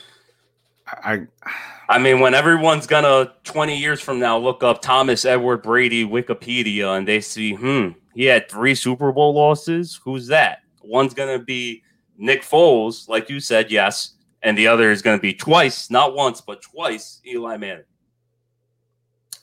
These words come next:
Speaker 2: Yes, there's a lot of quarterbacks who have beaten, uh, Tom Brady before, but that's only happened, I believe it was seven other times in the postseason.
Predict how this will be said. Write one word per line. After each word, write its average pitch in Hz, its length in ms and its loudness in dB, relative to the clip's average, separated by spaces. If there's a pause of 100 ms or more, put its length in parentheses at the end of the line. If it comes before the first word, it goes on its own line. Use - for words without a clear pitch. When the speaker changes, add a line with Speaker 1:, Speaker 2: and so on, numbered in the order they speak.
(140)
Speaker 2:
Yes, 120 400 0
there's 117 180 -2
a 120 40 -2
lot 123 200 2
of - 60 -12
quarterbacks 120 400 -2
who 117 140 -6
have 113 380 -2
beaten, 107 420 -6 (680)
uh, 104 200 4
Tom 117 320 -4
Brady 104 340 0
before, 85 580 -10 (480)
but 104 80 0
that's 110 240 2
only 123 240 4
happened, 101 600 0 (440)
I 95 80 0
believe 95 280 -4
it 98 60 -2
was 87 140 -6
seven 107 340 0
other 95 220 2
times 92 340 -4
in 82 60 -12
the 80 60 -12
postseason. 80 640 -8